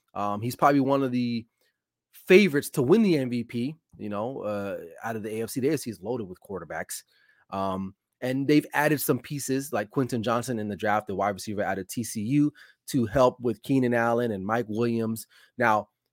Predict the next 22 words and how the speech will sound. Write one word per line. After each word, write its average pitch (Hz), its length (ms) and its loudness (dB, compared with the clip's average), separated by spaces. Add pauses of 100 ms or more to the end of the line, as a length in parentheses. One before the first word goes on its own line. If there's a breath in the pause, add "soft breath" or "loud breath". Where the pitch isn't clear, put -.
(140)
the 107 60 -10
Chargers 147 360 4
may 143 160 4
be 139 140 2
without 131 360 2
Austin 120 380 0
Eckler 170 400 2
because 107 320 -6
he's, 117 300 -4
you 120 160 -6
know, 98 120 -4
in 98 320 -6
the 101 60 -6
midst 110 280 -4
of 95 100 -4
a 92 80 -6
financial 101 580 -4
dispute 110 580 2
or 98 100 -2
for 98 260 -2
his 90 140 -6
contract. 196 640 6